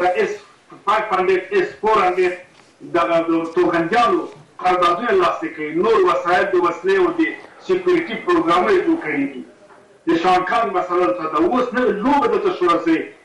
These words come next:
چین غواړي په <laughs> تایلند باندې حمله وکړي. همدا اوس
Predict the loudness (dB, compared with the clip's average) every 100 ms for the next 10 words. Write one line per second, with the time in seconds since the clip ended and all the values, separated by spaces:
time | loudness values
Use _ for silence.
0 | _ -2 0 2 2 2 2 2 2 0
1 | 0 -4 -14 _ -8 -4 -2 0 0 -2
2 | -6 -2 0 0 -4 -4 0 2 2 2
3 | 0 0 0 -4 -10 _ -2 -2 2 0
4 | 0 -2 -6 -4 -2 2 0